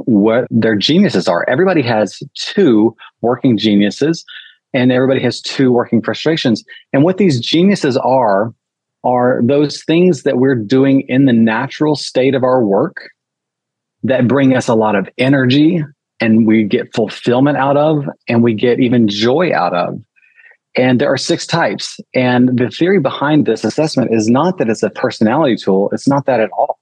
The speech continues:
It's a productivity tool. The theory being, if we could get people doing more of the work that they naturally are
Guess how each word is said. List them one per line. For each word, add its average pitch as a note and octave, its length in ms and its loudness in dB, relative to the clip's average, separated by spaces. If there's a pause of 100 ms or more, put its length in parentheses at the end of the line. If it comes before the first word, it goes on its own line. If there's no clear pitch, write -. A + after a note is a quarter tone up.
(140)
It's - 180 -10
a A#2 100 -2
productivity - 960 -4
tool. - 220 -16 (760)
The B2 60 -2
theory G#3+ 320 0
being, A#2+ 280 2
if - 180 -4
we - 100 2
could A#2 220 -2
get F3+ 240 0
people C3+ 460 -2 (120)
doing B2+ 400 4
more B2 280 2
of B2+ 100 0
the A#2+ 120 2
work G2+ 420 0
that A#2 120 -2 (100)
they A#2+ 120 0
naturally A#2 920 0 (260)
are B2 200 -2